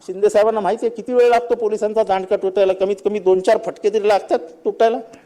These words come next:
तर मी तुम्हाला व्हिडिओ दाखवतो, देवेंद्र फडणवीस साहेब, एक फटका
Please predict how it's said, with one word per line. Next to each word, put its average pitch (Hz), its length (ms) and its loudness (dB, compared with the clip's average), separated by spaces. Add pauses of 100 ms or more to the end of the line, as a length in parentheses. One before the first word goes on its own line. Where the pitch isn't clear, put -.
(880)
तर 202 60 2
मी 220 140 2
तुम्हाला 233 280 4
व्हिडिओ 214 340 0
दाखवतो, 214 680 2
देवेंद्र 196 360 0
फडणवीस 185 340 -4
साहेब, 208 280 2 (960)
एक 339 380 4
फटका 247 500 0